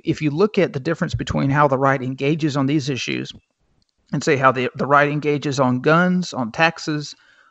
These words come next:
on school choice, on, um, on abortion, the main issue is the right refuses to engage in these issues with a lot of money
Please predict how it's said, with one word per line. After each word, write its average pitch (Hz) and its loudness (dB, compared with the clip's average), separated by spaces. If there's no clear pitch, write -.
on 127 -2
school 143 -4
choice, 202 0
on, 117 0
um, 117 -2
on 139 0
abortion, 160 2
the 143 -4
main 196 2
issue 170 0
is 143 -2
the 139 -4
right 160 2
refuses 147 -4
to 139 -4
engage 139 -4
in 135 -2
these 139 -4
issues 123 -6
with 143 -2
a 135 -4
lot 131 2
of 120 0
money 196 2